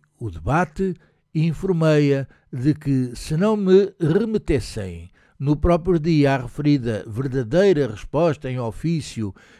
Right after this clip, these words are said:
que não me foi remetida por lapso, amanhã daria entrada no citaf um processo do foro administrativo contra o município de Sintra.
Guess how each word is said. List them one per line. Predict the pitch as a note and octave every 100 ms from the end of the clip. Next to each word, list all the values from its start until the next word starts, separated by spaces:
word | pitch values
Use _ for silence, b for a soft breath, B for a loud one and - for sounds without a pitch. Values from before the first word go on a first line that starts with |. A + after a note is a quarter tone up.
| b
que | C#3
não | E3+
me | D#3+
foi | D3 E3 D#3+
remetida | C3+ C#3 B2+ C#3+ C3 A#2
por | - A#2
lapso, | D3 E3+ - - F3 -
amanhã | D#3 D3+ D3 C#3+ D3 D3
daria | C#3+ D#3 D#3+
entrada | D#3 D3+ C3+ B2 G2+ F#2+ - b b
no | C3 C3
citaf | - D#3 - E3+ D#3 - C#3+ - b F3
um | E3+
processo | D3+ B2 - D#3+ C#3+ - B2
do | C3+
foro | - D3+ C3+ B2
administrativo | B2+ D3+ D#3 - B2 - D3 A2+ B2+ B B
contra | - C#3+ C3+ C3 -
o | C#3
município | A2+ A2 - E3 D3+ B2 A#2
de | -
Sintra. | - C#3 G2+ D2+